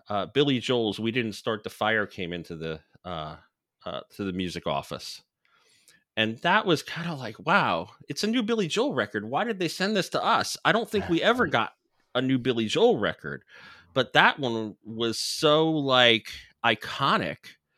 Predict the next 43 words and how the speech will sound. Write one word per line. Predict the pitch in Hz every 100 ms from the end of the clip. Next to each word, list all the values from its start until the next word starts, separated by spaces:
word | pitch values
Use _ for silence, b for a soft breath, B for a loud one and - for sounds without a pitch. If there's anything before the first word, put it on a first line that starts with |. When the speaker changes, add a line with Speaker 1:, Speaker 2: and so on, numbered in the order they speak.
| _ _ -
Speaker 1:
and | 127
they | 131
sent | 131 - 190 214
it | 151
with | 117 117
a |
promotional, | 110 - 117 127 151 - 135 127 117 117 -
um, | 107 104 101 104 101 104 -
newspaper, | 98 135 240 247 - 110 95 98
because | 98 104 117 104
if | 107
you |
remember | 107 131 123
the | 104
song, | - - 196 156 113
it | -
talks | 120 117 -
about | 104 104
all | 101
the | 101
events. | 98 120 113 107
He | 107
basically | 107 104 104 - 92
r-, | 104 -
lists | 123 - -
all | 107
these | 95 90
events | 90 113 143 -
from | - 104
his | 98 85
lifetime | 120 190 - 117 98
up | 98 -
to | 87
that | 85 -
point, | 165 147 92 _ b b b b
and | 113 113
they |
sent | 110 147
it | 135
with | 120
a | 107
promotional | 120 113 113 - 98 92
newspaper, | 139 185 - 87 80 82 82